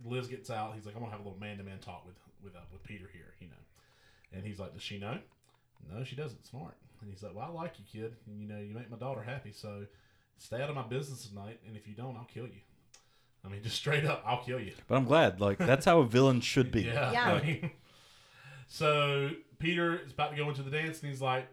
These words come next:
Speaker 1: "No, I, I need to go stop this guy. I need to go stop this guy." Uh, the guy was going, uh, the guy, the Vulture was going to hijack a Tony Stark, um, plane full of Avengers tech.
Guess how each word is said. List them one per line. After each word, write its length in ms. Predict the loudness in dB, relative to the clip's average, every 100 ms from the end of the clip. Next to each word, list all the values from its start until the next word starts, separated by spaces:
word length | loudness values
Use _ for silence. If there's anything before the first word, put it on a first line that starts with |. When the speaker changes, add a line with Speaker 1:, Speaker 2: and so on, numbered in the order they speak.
| -16 -10
Speaker 1:
"No, 580 | -6 -2 0 0 0
I, 240 | 0 -2 -2
I 60 |
need 80 | -4
to 60 | -2
go 120 | -4
stop 300 | -4 -8 -8
this 140 | -12 -8
guy. 220 | -6 -6
I 40 |
need 120 | -8 -10
to 60 |
go 60 | -12
stop 260 | -12 -18 -20
this 80 | -20
guy." 220 | -18 -18 -20 _ _ -10
Uh, 140 | -6 -4
the 80 |
guy 260 | 2 4 4
was 180 | 2 -2
going, 380 | 0 0 -2 -4
uh, 200 | -6 -6 -16 -20 -16 -14
the 60 |
guy, 240 | -10 -10 -10 -4
the 100 | 0
Vulture 320 | 2 2 0
was 180 | -2 -2
going 260 | -2 -4 -4
to 100 | -4
hijack 500 | 0 -2 -2 -4 -4
a 240 | -6 -6 -6
Tony 260 | -4 -4
Stark, 300 | -4 -4 -6 -14 -10
um, 400 | -8 -6 -8 -12 -18 -20 -20 -12
plane 440 | -4 -2 -2 -4 -8 -16 _
full 300 | -2 0 2
of 120 | 0 0
Avengers 420 | -2 -2 -2 -6 -6
tech. 340 | -6 -6